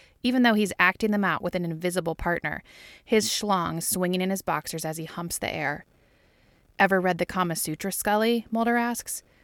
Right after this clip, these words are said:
"We did at least ninety-five percent of it." "Can you wrap up this Homerian epic already?" Scully pleads. "I was just getting to the big finish," Mulder says. "The part where she said,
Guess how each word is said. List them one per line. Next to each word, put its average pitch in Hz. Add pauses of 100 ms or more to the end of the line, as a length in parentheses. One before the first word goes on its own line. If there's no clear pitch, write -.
(140)
"We 202
did 175
at -
least 160
ninety-five 156
percent 151
of -
it." - (1000)
"Can 262
you 359
wrap 196
up 185
this 190
Homerian 180
epic 180
already?" 185
Scully 190
pleads. 196 (640)
"I 208
was 190
just 180
getting 170
to -
the 170
big 156
finish," -
Mulder 165
says. - (680)
"The -
part 208
where 190
she 190
said, 175